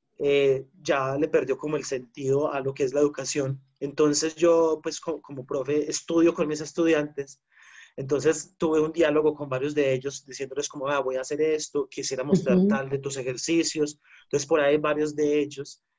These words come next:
Speaker 1: que les agradezco, pues, como por su presencia acá.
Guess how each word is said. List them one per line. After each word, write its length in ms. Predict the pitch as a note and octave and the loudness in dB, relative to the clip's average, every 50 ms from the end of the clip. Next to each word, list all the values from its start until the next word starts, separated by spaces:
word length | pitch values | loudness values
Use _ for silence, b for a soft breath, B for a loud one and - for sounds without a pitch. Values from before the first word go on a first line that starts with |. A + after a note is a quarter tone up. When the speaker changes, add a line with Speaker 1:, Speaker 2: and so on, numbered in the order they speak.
| _ _ | _ _
Speaker 1:
que 140 | - - C#3+ | -10 -6 -6
les 140 | C3 C3 C3 | -4 -2 -2
agradezco, 500 | C#3 C3+ C3+ C3 B2+ B2 A#2+ - - C3+ | -2 0 2 2 2 0 0 -4 -6 -6
pues, 160 | - C#3+ C#3 | -6 -6 -6
como 220 | - D#3 D3 C3+ C3 | -6 -6 -8 -6 -6
por 140 | B2+ B2+ | -6 -6
su 140 | - C3 B2+ - | -6 -10 -10 -8
presencia 520 | C3 B2+ B2 - A#2+ A#2 A2+ - C#3 C#3 | -8 -8 -6 -6 -8 -8 -6 -6 -6 -6
acá. 300 | C#3 - - C3 C3 - | -6 -6 -8 -10 -10 -12